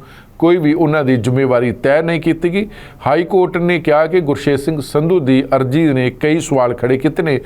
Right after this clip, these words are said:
ਜਿਨ੍ਹਾਂ ਦੇ ਜਵਾਬ ਦਿੱਤੇ ਜਾਣ ਦੀ ਲੋੜ ਹੈ, ਜਿਸ ਦੇ ਚੱਲਦਿਆਂ ਪੰਜਾਬ ਅਤੇ ਹਰਿਆਣਾ ਹਾਈ ਕੋਰਟ ਨੇ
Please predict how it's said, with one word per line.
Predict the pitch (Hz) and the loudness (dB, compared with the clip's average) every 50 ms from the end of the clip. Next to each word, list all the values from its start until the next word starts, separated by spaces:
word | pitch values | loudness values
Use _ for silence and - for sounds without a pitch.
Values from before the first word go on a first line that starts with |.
| - - - - - - 117 | -10 -20 -20 -20 -14 -6 -4
ਜਿਨ੍ਹਾਂ | 113 147 156 180 180 | -2 0 0 0 0
ਦੇ | 156 160 135 | 0 0 0
ਜਵਾਬ | 117 135 135 131 131 135 131 123 117 | 0 0 0 2 2 0 0 0 -2
ਦਿੱਤੇ | 135 131 - - 143 | -4 -4 -2 -2 0
ਜਾਣ | 127 120 120 113 110 110 | 0 2 0 0 0 0
ਦੀ | 107 117 | 0 0
ਲੋੜ | 113 107 113 127 151 165 | 2 2 2 2 2 2
ਹੈ, | 175 156 127 | 0 0 0
ਜਿਸ | 110 95 110 123 113 | -2 -2 -2 -2 0
ਦੇ | 110 131 127 | 0 -2 -2
ਚੱਲਦਿਆਂ | 127 - 131 123 123 127 147 160 156 | 0 0 0 0 0 0 0 -2 -2
ਪੰਜਾਬ | 156 - 127 120 123 123 127 123 120 | -2 -2 0 2 2 2 2 2 0
ਅਤੇ | 113 - - 123 113 | -2 0 0 0 2
ਹਰਿਆਣਾ | 101 104 110 117 117 120 127 | 2 2 2 2 2 2 0
ਹਾਈ | 123 | 0
ਕੋਰਟ | 113 - 151 165 170 | 0 0 -2 -2 0
ਨੇ | 170 135 120 | -2 -2 -4